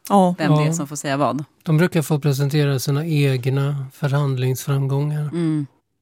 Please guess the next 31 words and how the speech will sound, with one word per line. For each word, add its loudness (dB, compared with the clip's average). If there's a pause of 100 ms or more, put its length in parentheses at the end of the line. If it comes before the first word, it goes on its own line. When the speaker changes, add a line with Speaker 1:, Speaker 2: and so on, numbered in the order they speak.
Speaker 1:
Sen 2
tycker 0
ju 4
i 2
och 0
för 0
sig 2
då 2
även 0
Socialdemokraterna -2
och -4
Centern, -2 (180)
de 0
har 2
ju -2
varit -2
för 0 (280)
sänkt -4 (520)
drivmedelsskatt. -2 (240)
Så -4
att, -6
eh, 2
och -2
alla 0
de, 0
eh, -2 (140)
Tidöpartierna 0 (520)
Plus 0
C -2 (240)
och -6
S, -4